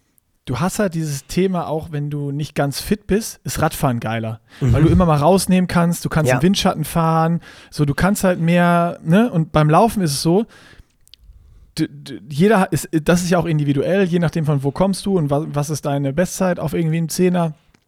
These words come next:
Speaker 1: Aber wenn du mal, sa-, keine Ahnung, du bist mal fünfundvierzig Minuten auf zehn gelaufen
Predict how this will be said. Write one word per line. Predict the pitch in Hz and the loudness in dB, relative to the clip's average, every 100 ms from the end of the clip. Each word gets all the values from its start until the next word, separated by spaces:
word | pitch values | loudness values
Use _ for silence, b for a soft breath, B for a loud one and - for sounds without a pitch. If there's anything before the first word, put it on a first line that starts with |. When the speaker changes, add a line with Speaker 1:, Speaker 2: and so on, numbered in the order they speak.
| _ _ _ - | _ _ _ -2
Speaker 1:
Aber | 139 139 | 2 2
wenn | 160 | 2
du | 156 | 2
mal, | 143 139 | 2 0
sa-, | 139 | -2
keine | 135 151 147 | -2 0 2
Ahnung, | 139 | 2
du | |
bist | 139 - | 0 0
mal | 156 135 135 B B B | 2 2 0 B B B
fünfundvierzig | - 170 156 - 147 | 0 2 2 0 2
Minuten | 147 170 | 4 4
auf | 139 - | 2 -2
zehn | - 135 | -2 -2
gelaufen | 127 123 127 165 | 0 -2 -2 -2